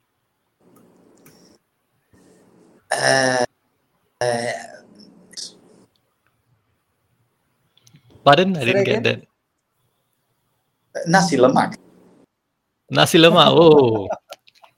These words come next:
Speaker 2: of course, Malaysia's nasi lemak is better, right?
Speaker 1: <laughs> That's a no-brainer, Ash, you know that.
Speaker 2: Yeah. <laughs> Uh, favorite drink?
Speaker 1: Um, yeah,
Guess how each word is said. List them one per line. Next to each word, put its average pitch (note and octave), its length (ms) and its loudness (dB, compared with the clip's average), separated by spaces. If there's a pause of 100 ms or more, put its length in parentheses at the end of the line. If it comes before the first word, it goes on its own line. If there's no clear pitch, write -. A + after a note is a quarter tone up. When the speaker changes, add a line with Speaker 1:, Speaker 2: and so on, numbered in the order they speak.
(160)
Speaker 2:
of C3+ 140 0
course, G#3 200 8
Malaysia's F3 460 6
nasi E3 240 4
lemak E3 320 6
is B2 60 -2
better, B2+ 480 2
right? C3 260 4
Speaker 1:
<laughs> D3 220 -10 (1300)
That's B2 180 -6 (360)
a - 40 -12
no-brainer, B2 420 -2 (260)
Ash, A#2 260 -6
you A#2+ 80 -16
know G#2 180 -10
that. G2+ 240 -16 (680)
Speaker 2:
Yeah. A#2 340 -2
<laughs> - 60 -16 (1160)
Uh, D3 220 8
favorite G3 460 8
drink? D#3 400 4 (1900)
Speaker 1:
Um, C#3 1040 -2 (680)
yeah, C3+ 300 0